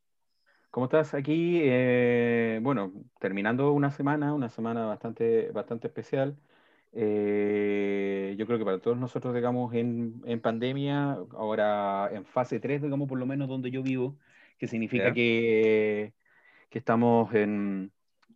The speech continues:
Speaker 1: eh, ya, ya no, no necesito sacar, eh, salvoconducto, ¿ya?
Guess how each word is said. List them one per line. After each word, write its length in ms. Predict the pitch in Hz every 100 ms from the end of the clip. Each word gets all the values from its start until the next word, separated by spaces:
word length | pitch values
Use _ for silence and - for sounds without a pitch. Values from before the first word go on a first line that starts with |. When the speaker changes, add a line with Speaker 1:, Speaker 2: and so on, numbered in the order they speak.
| _
Speaker 1:
eh, 400 | 98 92 92 92
ya, 340 | 113 110 107 -
ya 240 | 113 120
no, 120 | 123 123
no 340 | 113 117 123
necesito 480 | 123 - - 143 151
sacar, 280 | 147 151 151
eh, 240 | 147 143
salvoconducto, 720 | 143 147 147 151 156 139 151 - _ _ _ _ _
¿ya? 240 | - 143